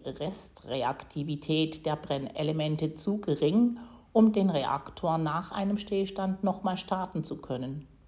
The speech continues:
Das überrascht insofern, weil der tüv Süd noch im Juni zu dieser Erkenntnis gekommen war, der Reaktor habe noch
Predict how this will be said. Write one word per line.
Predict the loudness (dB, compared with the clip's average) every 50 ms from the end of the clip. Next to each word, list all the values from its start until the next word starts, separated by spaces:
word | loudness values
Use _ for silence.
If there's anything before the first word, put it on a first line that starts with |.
| -20 -20 -20 -20 -20 -20 -20 _ -20 -18 -18 -16 -4 2 2
Das | 2 4 2
überrascht | 2 2 2 4 4 4 2 0 -2 -4
insofern, | -4 -2 -2 0 2 2 0 0 0 -2 0 0 0 0 0 -2 -2 -4 -4
weil | -4 -4 -4 -4
der | -4 -6 -8 -6
tüv | -6 -6 -6 -6 -8
Süd | -10 -4 0 2 2 2 2 2 2 0
noch | 0 0 0 -4 -6 -4
im | -2 -2 -2
Juni | -2 -2 0 0 2 2 4 4 6 6 6 6 4
zu | 0 -4 -4 -4
dieser | -4 -4 -6 -4 0 0 0
Erkenntnis | 0 2 2 2 2 2 0 -4 -4 -4 -4 -4 -6
gekommen | -6 -4 -2 -2 0 0 0 0
war, | 2 2 2 2 2 0 -4 -12 -20 -20 -20 -20 -20 -2 4 4
der | 6 8
Reaktor | 8 8 8 6 4 0 -2 2 2 4 6
habe | 6 4 4 4 2
noch | 0 0 0 -2 -4